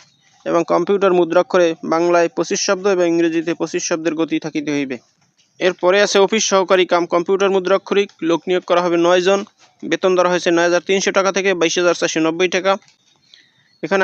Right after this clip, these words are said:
আবেদন করতে যোগ্যতা হতে হবে উচ্চ মাধ্যমিক সার্টিফিকেট বা সমমান পরীক্ষায় উত্তীর্ণ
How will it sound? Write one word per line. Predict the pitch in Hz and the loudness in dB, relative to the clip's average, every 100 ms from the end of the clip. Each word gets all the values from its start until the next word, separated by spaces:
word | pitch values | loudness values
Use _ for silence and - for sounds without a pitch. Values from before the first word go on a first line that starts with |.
| 180 | 2
আবেদন | 185 190 | 0 0
করতে | 180 185 | 0 0
যোগ্যতা | 175 175 185 175 | 0 0 -2 0
হতে | 185 | 0
হবে | 185 175 | 2 2
উচ্চ | - 185 | 2 0
মাধ্যমিক | 180 175 185 170 | 0 2 -2 -2
সার্টিফিকেট | 180 175 196 196 185 | -4 -4 -2 0 0
বা | 165 165 | 0 0
সমমান | 165 170 165 165 | 0 2 0 -2
পরীক্ষায় | 156 156 147 | -2 -2 -2
উত্তীর্ণ | - 139 | -2 -4